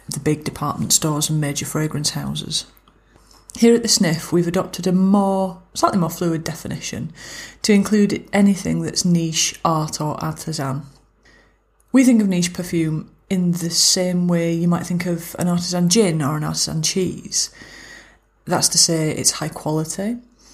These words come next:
it's well crafted or considered, and most importantly, it's trying to tell a story. It's got something to convey.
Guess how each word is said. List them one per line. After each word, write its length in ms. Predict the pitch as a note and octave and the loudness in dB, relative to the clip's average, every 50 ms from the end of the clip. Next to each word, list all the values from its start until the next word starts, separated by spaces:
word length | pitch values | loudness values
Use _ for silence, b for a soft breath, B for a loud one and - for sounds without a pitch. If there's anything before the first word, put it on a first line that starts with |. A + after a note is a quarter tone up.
| b b b b b b - | b b b b b b 0
it's 180 | G3+ F#3 - - | 0 2 4 4
well 160 | G#3 G#3 G#3 | 2 2 2
crafted 460 | G#3 - G3 F3+ - - - A3+ G#3 | 2 -2 -2 -2 -2 -4 -2 0 0
or 80 | F#3 F#3 | 0 -2
considered, 640 | F#3 - F3 E3+ - - G3 E3 E3 F3 - - - - _ _ _ - _ _ _ - | -2 -2 0 0 2 0 0 -2 -4 -6 -8 -10 -14 -16 _ _ _ -20 _ _ _ 2
and 240 | G3+ G3 F#3+ F3+ | 2 2 4 4
most 260 | G#3 A#3 A#3 A3 - A3+ | 4 4 4 4 4 4
importantly, 840 | G#3 G#3 G#3+ A3+ A3+ A#3 A3+ - - F#3+ F3 - - E2+ D3 D#3 - B B B B B B B B B B B B _ - | 2 2 4 2 2 2 0 0 -2 -2 -2 -2 -4 -4 -4 -6 -8 B B B B B B B B B B B B _ -2
it's 160 | G3+ F#3+ - | 0 0 2
trying 220 | - - F#3 F#3 | 2 2 0 0
to 120 | F3+ - - | 0 -2 -2
tell 180 | - F#3+ F3+ | -2 -2 -2
a 60 | F3 F3 | 0 2
story. 680 | - - - F3+ E3 D#3+ D#3+ D#3 - - - D3+ - - - | 2 2 2 2 0 0 -2 -4 -4 -6 -6 -8 -10 -12 -14
It's 160 | - - - | -8 -6 -4
got 160 | - G3 F3+ F3+ | -2 -2 -2 -2
something 400 | - G3 F#3 F3 - F#3+ F#3 E3+ | 0 0 0 0 0 -2 -2 -2
to 80 | - | -4
convey. 800 | - - - F#3+ F3+ D#3+ F3 F3 E3+ E3+ E3+ E3+ E3+ E3+ E3+ E3+ | -4 -4 -2 -2 0 2 4 4 4 4 4 2 2 0 -2 -4